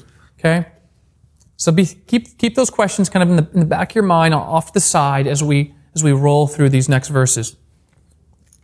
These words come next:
So this is what he says. "Charge them before God, those at your church, Timothy,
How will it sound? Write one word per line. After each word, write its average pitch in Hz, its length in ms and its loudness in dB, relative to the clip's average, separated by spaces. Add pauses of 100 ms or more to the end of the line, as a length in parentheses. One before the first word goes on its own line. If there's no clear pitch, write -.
(760)
So 160 140 0
this 165 180 2
is 190 60 2
what 175 120 2
he 185 60 4
says. - 560 0 (640)
"Charge 226 480 2
them 226 240 2
before 214 340 2
God, 156 420 2 (1000)
those 156 320 2
at 180 80 -2
your 196 120 -2
church, 151 320 -2
Timothy, 151 400 2